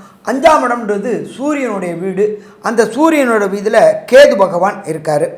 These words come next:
அதுக்கு அடுத்தது பார்த்தோம்னாக்க எட்டாம் இடம், எட்டாம் இடம்ன்றது விருச்சிகம்.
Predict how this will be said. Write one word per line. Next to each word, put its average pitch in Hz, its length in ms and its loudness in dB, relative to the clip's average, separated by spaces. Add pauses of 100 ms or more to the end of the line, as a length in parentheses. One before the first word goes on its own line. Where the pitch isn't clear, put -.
(400)
அதுக்கு 247 380 4
அடுத்தது 277 380 4
பார்த்தோம்னாக்க 208 640 0 (200)
எட்டாம் 220 400 2
இடம், - 280 -2 (220)
எட்டாம் 285 440 4
இடம்ன்றது 233 600 -2
விருச்சிகம். 220 480 -4